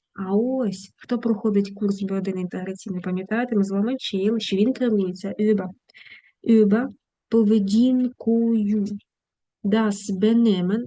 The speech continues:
нічого не змінюється, мої хороші, тому що über що притягнув, акузатив. Чий?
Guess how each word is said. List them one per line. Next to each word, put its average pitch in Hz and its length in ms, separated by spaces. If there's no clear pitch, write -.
нічого 220 560
не 196 140
змінюється, 190 640
мої 214 160
хороші, 226 340
тому 214 180
що 208 160
über 202 360
що 214 180
притягнув, 220 600
акузатив. 208 640
Чий? 196 420